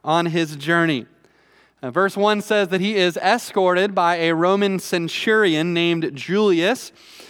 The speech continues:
And Julius shows Paul kindness and respect, really from the very beginning. But certainly by the end of this story, his trust and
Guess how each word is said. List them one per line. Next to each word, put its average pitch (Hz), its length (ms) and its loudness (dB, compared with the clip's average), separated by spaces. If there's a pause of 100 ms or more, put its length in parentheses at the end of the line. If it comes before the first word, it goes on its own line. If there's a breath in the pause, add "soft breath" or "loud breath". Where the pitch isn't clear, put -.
(240 loud breath)
And 127 140 -8
Julius 185 460 2
shows 185 480 0
Paul 170 480 0
kindness 196 680 0
and 147 200 -6
respect, 180 640 -2
really 196 240 0
from 165 340 0
the 151 80 -4
very 160 220 0
beginning. 160 640 -2 (580 loud breath)
But 160 220 0
certainly 202 380 0
by 175 180 2
the 165 220 0
end 214 260 2
of 180 160 2
this 156 400 -2
story, 170 540 0
his 160 280 -2
trust 190 600 0
and 139 240 -2